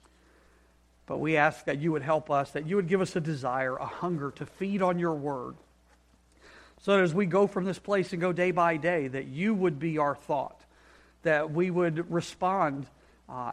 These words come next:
as we learn from the Scripture, that we would mold ourselves into the image of Christ,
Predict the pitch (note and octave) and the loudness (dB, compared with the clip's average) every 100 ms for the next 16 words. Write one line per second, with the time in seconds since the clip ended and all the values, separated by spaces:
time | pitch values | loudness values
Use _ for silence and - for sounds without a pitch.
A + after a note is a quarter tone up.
0 | - D#3+ C#3 E3+ E3 F3 G#3+ F3+ B2 B2+ | 0 0 2 0 2 2 4 2 -2 -8
1 | - _ _ _ - A3+ A3+ - C4 - | -14 _ _ _ -4 -2 -2 -6 -8 -8
2 | - _ _ _ _ _ _ _ - E3+ | -18 _ _ _ _ _ _ _ -12 -6
3 | E3+ F3+ E3 D#3 D#3 E3 F#3 F#3 E3+ - | -2 0 -2 -2 -2 2 2 4 2 2
4 | D#3+ D3+ D3 C#3 - E3 D3 C#3+ D3 E3+ | 2 2 0 -6 -8 -8 -6 -4 -2 -2
5 | D3+ D#3 - - C#3 C#3 C3 - | -4 -6 -8 -8 -6 -6 -10 -16